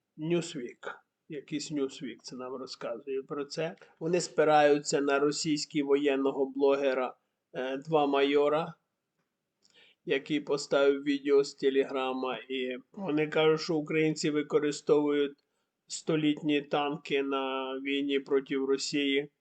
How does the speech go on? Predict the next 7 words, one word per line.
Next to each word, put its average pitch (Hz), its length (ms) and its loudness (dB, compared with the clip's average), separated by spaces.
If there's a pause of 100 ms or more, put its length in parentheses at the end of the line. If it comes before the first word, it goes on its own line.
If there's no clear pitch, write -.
(680)
що - 180 -6
древній 156 540 2
український 147 640 0
танк 147 440 -2
Т 139 160 0
шістдесят 139 600 -4 (120)
чотири. 143 640 -6